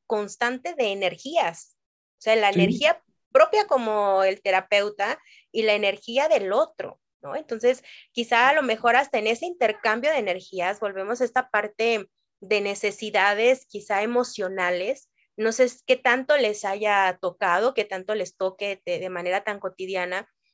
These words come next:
Speaker 1: como esta necesidad de, de una atención emocional y ese contacto. Hay personas que crecen sin contacto de, de las personas principales,
Speaker 2: Ujú.
Speaker 1: familia, llamemos padre, madre, hermanos,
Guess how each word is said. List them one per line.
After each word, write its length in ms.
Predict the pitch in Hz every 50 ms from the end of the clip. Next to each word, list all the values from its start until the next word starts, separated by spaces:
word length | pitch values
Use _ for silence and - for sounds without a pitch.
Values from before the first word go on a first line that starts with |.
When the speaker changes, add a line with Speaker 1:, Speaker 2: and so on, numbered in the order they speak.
| _ _ _ _
Speaker 1:
como 320 | - 214 214 208 208 202 208
esta 680 | 208 214 208 - - 254 254 247 254 247 233 - - -
necesidad 840 | 214 214 208 208 - 214 208 208 - 214 214 202 196 196 202 214
de, 800 | 208 220 277 285 285 269 262 240 214 196 190 180 180 180 _ _ _ _ _ _ _ _ _ _ _ _ _ -
de 280 | 208 202 226 220 220
una 220 | 226 233 247 262 311
atención 680 | 311 - 262 202 202 208 202 - - 233 226 233 262
emocional 800 | 294 285 240 185 175 - - - 185 190 196 196 185 214 269
y 100 | 277 262
ese 240 | 233 233 - 320 320 -
contacto. 560 | - 180 180 175 - - 214 220 - - 175
Hay 80 | 180
personas 480 | - - 262 262 - 240 226 233 262 -
que 140 | - 196 -
crecen 380 | - 190 190 190 - 247 262 254
sin 180 | 220 190 190
contacto 640 | - 190 185 185 170 - 202 202 196 - - 247 254
de, 300 | 247 214 190 180 165 139
de 140 | 180 185 180
las 200 | 175 175 170 -
personas 540 | - 185 185 - - 196 202 220 247 - _
principales, 920 | - 202 175 180 185 - - 170 - - 196 180 180 170 170 180 220 - _ _ _ _ _ _ _ _ _ _
Speaker 2:
Ujú. 40 | -
Speaker 1:
familia, 580 | 214 202 175 190 220 214 208 214 208 208 214
llamemos 480 | 214 196 185 185 190 190 202 208 208 -
padre, 500 | _ - 214 190 190 196 202 202 202 202
madre, 720 | 196 185 185 185 185 196 196 196 196 190 190 175 180 185
hermanos, 800 | 180 185 190 196 196 202 196 196 196 185 180 202 240 - -